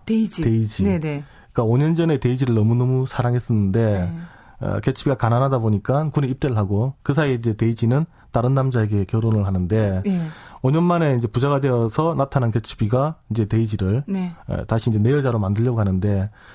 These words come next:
Speaker 2: 어, 그 내용에 보면 이제 그런 내용이 나옵니다. 개츠비한테 이제 충고를 해주는 사람들이
Speaker 1: 네.
Speaker 2: "잊어라. 오 년 전의 얘기다." 근데 이제 개츠비는 "무슨 소리냐? 나는 다시 과거처럼 되돌릴 수 있다."라고 얘기하는데요. 어,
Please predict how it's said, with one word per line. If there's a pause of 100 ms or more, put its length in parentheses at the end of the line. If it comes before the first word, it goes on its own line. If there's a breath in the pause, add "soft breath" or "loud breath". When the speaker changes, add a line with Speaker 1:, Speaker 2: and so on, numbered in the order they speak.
(400 loud breath)
Speaker 2:
어,
그
내용에
보면
이제
그런
내용이
나옵니다.
개츠비한테
이제
충고를
해주는
사람들이
Speaker 1:
네.
Speaker 2:
"잊어라. (180)
오
년
전의
얘기다." (520 loud breath)
근데
이제
개츠비는
"무슨
소리냐? (200)
나는
다시 (500 soft breath)
과거처럼
되돌릴
수
있다."라고
얘기하는데요. (500 loud breath)
어,